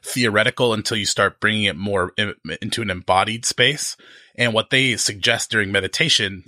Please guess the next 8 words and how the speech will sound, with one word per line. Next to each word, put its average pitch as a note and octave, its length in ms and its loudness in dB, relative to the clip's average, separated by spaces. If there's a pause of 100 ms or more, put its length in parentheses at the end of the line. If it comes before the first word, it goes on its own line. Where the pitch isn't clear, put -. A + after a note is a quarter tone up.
each - 240 -2
day G#2 420 2 (540)
is A2+ 140 0
to A#2 140 -2
just - 360 0 (120)
begin B2 320 0
with C3+ 180 -6
breathing, G#2+ 480 0